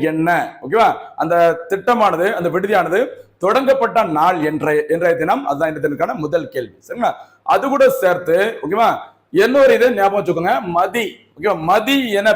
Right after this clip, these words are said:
பெயரிடப்பட்டுள்ள அந்த திட்டமானது எதனுடன் தொடர்புடையது, சரியா? தோழி தெரிஞ்சுட்டீங்கன்னா கண்டிப்பா மதிங்கிற பேரும் தெரிஞ்சு வச்சுக்கணும், கொஞ்சம் கவனமா இருங்க, சரிங்களா? அது வந்து இரண்டாவது கேள்வி வச்சுக்கோங்க, தோழி முதல் கேள்வி, இரண்டாவது கேள்வி மதி, ஓகேவா? நெக்ஸ்ட் அடுத்து மதி.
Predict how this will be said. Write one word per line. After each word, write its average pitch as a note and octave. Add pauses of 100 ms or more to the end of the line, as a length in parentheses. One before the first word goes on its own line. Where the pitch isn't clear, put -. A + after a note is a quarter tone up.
பெயரிடப்பட்டுள்ள E3+ (440)
அந்த E3 (100)
திட்டமானது E3 (260)
எதனுடன் G#3+
தொடர்புடையது, C#3+ (120)
சரியா? E3+ (120)
தோழி F#3+
தெரிஞ்சுட்டீங்கன்னா F3
கண்டிப்பா E3 (500)
மதிங்கிற G3+ (140)
பேரும் A#3
தெரிஞ்சு E3
வச்சுக்கணும், F3
கொஞ்சம் C#3
கவனமா B2+
இருங்க, G2
சரிங்களா? G#3+ (260)
அது F3+
வந்து F3+
இரண்டாவது A#3
கேள்வி F#3+
வச்சுக்கோங்க, F3 (100)
தோழி F3+ (100)
முதல் E3+
கேள்வி, G3 (300)
இரண்டாவது E3+
கேள்வி G#3+ (160)
மதி, C#3 (120)
ஓகேவா? G#3+ (500)
நெக்ஸ்ட் E3+
அடுத்து G3+ (400)
மதி. F3